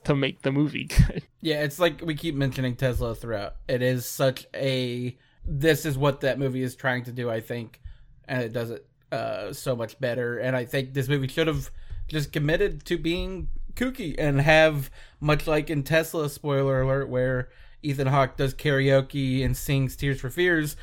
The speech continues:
Speaker 2: mm, Rosamund Pike should have sang Imagine Dragons Radioactive. <laughs>
Speaker 1: Yeah, yeah, it's either that or you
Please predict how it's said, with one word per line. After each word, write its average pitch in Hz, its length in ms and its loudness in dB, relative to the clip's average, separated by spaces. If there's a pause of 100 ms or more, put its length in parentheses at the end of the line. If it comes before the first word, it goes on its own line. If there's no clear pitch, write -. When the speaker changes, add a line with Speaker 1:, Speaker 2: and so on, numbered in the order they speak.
(560)
Speaker 2:
mm, 143 500 0
Rosamund 147 360 4
Pike 147 240 4
should 147 160 0
have 135 100 0
sang 143 280 4
Imagine 131 360 4
Dragons 131 380 4
Radioactive. 123 560 0
<laughs> 226 600 8 (420)
Speaker 1:
Yeah, 190 300 4
yeah, 175 220 8
it's 269 140 2
either 226 260 10
that 202 320 10
or 175 220 8
you 165 240 0